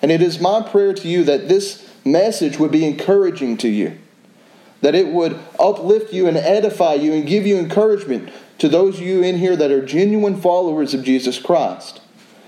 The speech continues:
Now, for those in here that are not followers of Christ, it is my prayer that this would open to your eyes to the blessings that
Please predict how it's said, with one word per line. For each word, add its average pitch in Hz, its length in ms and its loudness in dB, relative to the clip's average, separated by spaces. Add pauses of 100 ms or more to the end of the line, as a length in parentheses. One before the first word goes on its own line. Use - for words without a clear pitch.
(120)
Now, 170 160 2
for 170 140 -4
those 196 200 4
in 190 160 -2
here 190 140 2
that 165 160 0
are 160 60 0
not 214 280 0
followers 135 400 0
of 113 120 -2
Christ, 104 500 -2 (300)
it 143 60 4
is 156 140 0
my 160 120 2
prayer 180 640 -2
that 135 120 2
this 185 180 0
would 165 140 2
open 185 300 0
to 165 120 -2
your 151 360 2
eyes 175 340 0
to 160 100 -4
the 143 100 2
blessings 165 640 0
that - 360 0